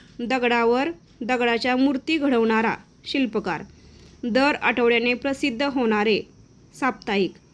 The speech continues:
दर तीन महिन्याने प्रसिद्ध होणारे, त्रैमासिक. दर आ-, पंधरवड्याने प्रसिद्ध होणारे,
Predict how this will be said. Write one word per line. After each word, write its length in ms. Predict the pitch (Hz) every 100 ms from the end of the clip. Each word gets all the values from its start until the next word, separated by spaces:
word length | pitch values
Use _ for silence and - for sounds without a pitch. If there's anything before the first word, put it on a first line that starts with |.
| - - _ _
दर 280 | 247 262 285 277
तीन 220 | 302 311
महिन्याने 420 | 302 294 247 240 247
प्रसिद्ध 480 | 269 262 285 220
होणारे, 500 | 277 269 247 196 180 - - - - _ _
त्रैमासिक. 580 | 254 247 220 208 233 208 - _ _ _ _ _ _ _ -
दर 240 | 247 269 285 -
आ-, 40 | 269 - -
पंधरवड्याने 640 | 262 277 294 269 240 247
प्रसिद्ध 420 | 254 269 269 220
होणारे, 460 | 254 262 226 190